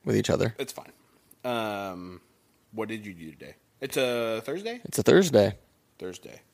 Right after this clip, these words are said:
Speaker 1: Do you know what I do on Thursdays?
Speaker 2: I got no idea
Speaker 1: I had a
Speaker 2: what you do on
Speaker 1: different, I
Speaker 2: Thursday.
Speaker 1: had a little bit of a different Thursday.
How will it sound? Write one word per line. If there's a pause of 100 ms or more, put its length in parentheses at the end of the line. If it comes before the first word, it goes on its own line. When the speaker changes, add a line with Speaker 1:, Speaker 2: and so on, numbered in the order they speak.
(1120)
Speaker 1:
Do
you
know
what
I
do
on
Thursdays?
Speaker 2:
I
got
no
idea (320)
Speaker 1:
I
had
a
Speaker 2:
what
you
do
on
Speaker 1:
different,
I
Speaker 2:
Thursday.
Speaker 1:
had
a
little
bit
of
a
different
Thursday.